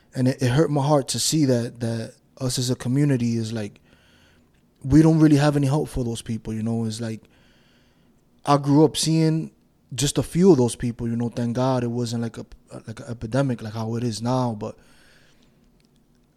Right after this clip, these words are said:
I think we as a community need to do better together, you know, like, I, I don't wanna get political on you, but I'm getting political on you, but I just see a better,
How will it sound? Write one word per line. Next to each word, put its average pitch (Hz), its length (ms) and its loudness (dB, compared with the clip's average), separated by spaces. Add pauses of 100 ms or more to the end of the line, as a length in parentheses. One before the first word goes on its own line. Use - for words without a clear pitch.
(400)
I 143 80 -2
think 165 220 -2
we 151 200 4
as 143 100 4
a 143 60 2
community 131 500 0
need 123 160 0
to 117 80 -4
do 113 180 -8 (380)
better 113 340 2 (140)
together, 107 560 -8 (100)
you 110 140 -8
know, 113 100 -4
like, 110 380 -12 (1900)
I, 139 180 -10
I 147 80 2
don't 143 100 2
wanna 143 140 2
get 123 120 -2
political 120 400 0
on 113 100 0
you, 110 100 -4
but 113 100 -2
I'm 117 80 0
getting 120 180 0
political 113 440 2
on 113 100 -6
you, 113 100 -6
but 117 140 -8
I 123 100 -4
just 131 340 -4
see 139 340 2
a 127 60 2
better, 120 640 0